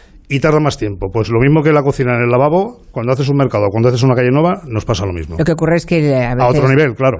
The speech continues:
Speaker 2: Sí, a otro nivel, eh, eh, pero que no siempre, em, hay que aceptar esos desvíos presupuestarios,
Speaker 1: Hombre, no,
Speaker 2: ¿no? Hay
Speaker 1: pero
Speaker 2: que
Speaker 1: ya
Speaker 2: controlarlo,
Speaker 1: siempre
Speaker 2: ¿no?
Speaker 1: No, eso está arreglado por la ley, además, hay
Speaker 2: Ah,
Speaker 1: mucho
Speaker 2: ¿sí?
Speaker 1: desvío, no se puede, eso está arreglado.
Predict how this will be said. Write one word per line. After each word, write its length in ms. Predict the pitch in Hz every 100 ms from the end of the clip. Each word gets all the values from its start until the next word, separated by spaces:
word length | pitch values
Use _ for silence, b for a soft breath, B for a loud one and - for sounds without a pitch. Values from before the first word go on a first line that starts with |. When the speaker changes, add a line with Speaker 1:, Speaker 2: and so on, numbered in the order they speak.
| 82
Speaker 2:
Sí, 180 | - 185
a 60 |
otro 160 | 143 156
nivel, 300 | 165 165 190
eh, 200 | 175 139 131
eh, 200 | 131 123 -
pero 200 | 135 135
que 100 | 135
no 140 | 139
siempre, 760 | 139 175 160 156 160 156 151 151 B B B -
em, 680 | - 131 127 131 123 120 110
hay 120 | 80
que 80 | 127
aceptar 360 | 143 156 156 147
esos 240 | 151 139
desvíos 440 | 143 127 147 143 -
presupuestarios, 640 | - 139 135 - 190 185
Speaker 1:
Hombre, 140 | 127
no, 160 | 120 139
Speaker 2:
¿no? 120 | 240
Hay 60 | 202
Speaker 1:
pero 60 | -
Speaker 2:
que 60 |
Speaker 1:
ya 140 | 131 127
Speaker 2:
controlarlo, 560 | 135 151 165 220 180 123
Speaker 1:
siempre 140 | 165
Speaker 2:
¿no? 140 | 117 113 87
Speaker 1:
No, 80 | 95
eso 160 | -
está 140 | - 110
arreglado 320 | 113 113 110
por 100 | 110
la 60 | 113
ley, 140 | 123
además, 400 | 117 110 123 135
hay 60 | -
Speaker 2:
Ah, 40 |
Speaker 1:
mucho 140 | 104 117 107
Speaker 2:
¿sí? 40 |
Speaker 1:
desvío, 160 | 151 120
no 120 | 113
se 100 | -
puede, 280 | 104 113 113
eso 120 | 104
está 140 | 113 117
arreglado. 420 | 104 113 101